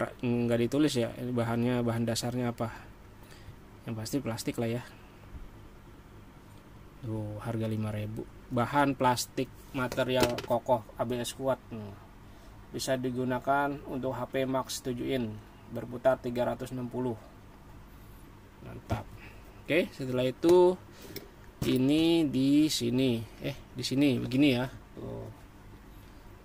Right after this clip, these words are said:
Kita masukin ininya, ini ke bolnya ini.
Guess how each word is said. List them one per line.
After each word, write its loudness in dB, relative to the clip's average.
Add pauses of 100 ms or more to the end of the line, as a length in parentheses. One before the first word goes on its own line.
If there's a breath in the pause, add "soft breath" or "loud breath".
Kita 0
masukin -2
ininya, 0 (240)
ini -4
ke -4
bolnya 0
ini. -2